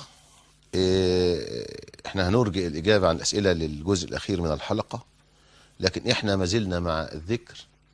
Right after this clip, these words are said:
ويعجبني هنا، يعني، إذا وجدت ذاكراً لله، إنسان،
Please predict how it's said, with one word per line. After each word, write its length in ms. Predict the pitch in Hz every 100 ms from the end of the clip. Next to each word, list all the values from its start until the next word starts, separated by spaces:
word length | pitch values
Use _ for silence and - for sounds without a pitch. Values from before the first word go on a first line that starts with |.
| _ _ - _ _ _ -
ويعجبني 840 | 92 95 87 101 90 104 139 117
هنا، 400 | 101 120 110 95 -
يعني، 520 | 80 80 78 78 78 _ -
إذا 220 | 92 87
وجدت 400 | 90 90 120 -
ذاكراً 440 | 85 85 - 101 82
لله، 400 | 76 71 71 71 - _ _ _ -
إنسان، 400 | 82 - 104 95